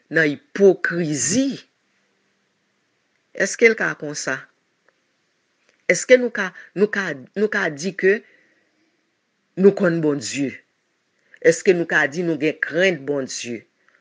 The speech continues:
Pandan ke nou pa ka wè Bondye, e moun nou ka wè a, nou pa montre l nou gen renmen pou li. Nou pa montre l ke nou gen lanmou pou li.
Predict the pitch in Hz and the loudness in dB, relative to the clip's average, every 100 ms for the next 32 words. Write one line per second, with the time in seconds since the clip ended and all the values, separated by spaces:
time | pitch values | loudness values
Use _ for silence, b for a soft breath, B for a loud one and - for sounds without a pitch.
0 | _ 156 139 139 147 135 - 143 147 135 | _ 0 2 0 -2 -4 -4 -4 -2 -2
1 | 131 123 123 120 139 180 B B B 156 | 0 0 -4 -4 0 0 B B B 2
2 | 135 135 160 254 226 214 208 175 147 156 | 4 0 4 6 6 4 4 2 4 4
3 | 160 175 B B - 175 170 165 160 147 | 4 4 B B -2 0 0 -4 -4 -6
4 | 196 277 370 349 175 160 147 143 139 127 | 4 4 4 -2 0 0 0 -4 -4 -4
5 | 131 120 110 B B 165 208 202 220 220 | -6 -8 -8 B B -2 -2 -4 -4 -6
6 | 220 302 392 302 208 185 160 160 156 147 | -2 0 0 2 0 0 2 2 2 -2
7 | 147 131 143 127 | -4 -4 -4 -4